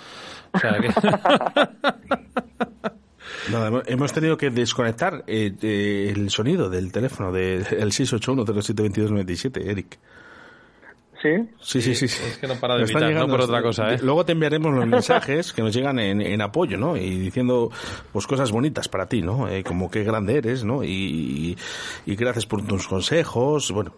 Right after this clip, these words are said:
Speaker 2: luego te los enviamos, ¿eh? Pero <laughs> están llegando
Speaker 3: Qué
Speaker 2: muchísimos.
Speaker 3: guay, merci.
Speaker 2: De hecho,
Speaker 1: Sí.
Speaker 2: además, hemos tenido que silenciarlo porque no, no, no daremos abasto a leerlos, ¿eh? Eh,
Speaker 1: Hacen,
Speaker 3: Vale, vale.
Speaker 1: hacen un poco hincapié en el furtivismo, Óscar, perdona que te corte.
Speaker 2: Sí,
Speaker 1: Hacen
Speaker 2: también es que hemos
Speaker 1: muchísimo
Speaker 2: hablado antes,
Speaker 1: es
Speaker 2: eh,
Speaker 1: que
Speaker 2: Eric, eh, sobre ese furtivismo. Dicen que los agentes medioambientales,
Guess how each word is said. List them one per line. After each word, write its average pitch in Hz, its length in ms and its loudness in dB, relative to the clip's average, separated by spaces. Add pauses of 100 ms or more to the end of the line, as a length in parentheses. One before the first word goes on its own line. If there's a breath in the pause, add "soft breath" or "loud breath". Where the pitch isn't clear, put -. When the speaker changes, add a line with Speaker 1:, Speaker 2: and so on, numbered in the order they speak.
Speaker 2:
luego 123 240 2
te 139 80 0
los 117 100 0
enviamos, 113 460 0
¿eh? 127 60 -2
Pero 92 260 0
<laughs> - 120 -4
están 139 200 -2
llegando 139 220 2
Speaker 3:
Qué 123 60 4
Speaker 2:
muchísimos. 127 380 4
Speaker 3:
guay, 123 120 -8
merci. 135 180 0
Speaker 2:
De - 100 -2
hecho, 131 100 0
Speaker 1:
Sí. - 40 4
Speaker 2:
además, 135 260 2 (220 loud breath)
hemos 147 140 2
tenido 160 240 0
que 131 80 2
silenciarlo 143 720 2
porque 117 400 0
no, 120 300 2
no, 123 340 2
no 131 240 4
daremos 139 360 2
abasto 131 260 4
a 110 60 4
leerlos, 90 360 0
¿eh? 131 160 0 (640 loud breath)
Eh, 117 160 2
Speaker 1:
Hacen, 156 240 2
Speaker 3:
Vale, 131 140 2
vale. 151 220 2
Speaker 1:
hacen 180 180 0
un 170 100 2
poco 175 160 2
hincapié 147 360 2
en 160 40 0
el 151 80 0
furtivismo, 117 600 0
Óscar, 101 260 -6
perdona 113 280 0
que 117 100 0
te 110 100 0
corte. 113 240 -2
Speaker 2:
Sí, 160 140 4
Speaker 1:
Hacen 175 80 2
Speaker 2:
también 156 260 2
es - 100 2
que 123 80 2
hemos - 140 2
Speaker 1:
muchísimo - 160 4
Speaker 2:
hablado 170 180 4
antes, 127 420 2
Speaker 1:
es 120 60 2
Speaker 2:
eh, 127 60 4
Speaker 1:
que 151 80 4
Speaker 2:
Eric, 127 240 0
eh, 110 120 2
sobre 120 260 2
ese 139 180 0
furtivismo. 127 720 0
Dicen 131 240 0
que 127 80 2
los 123 100 0
agentes 123 380 0
medioambientales, 104 800 2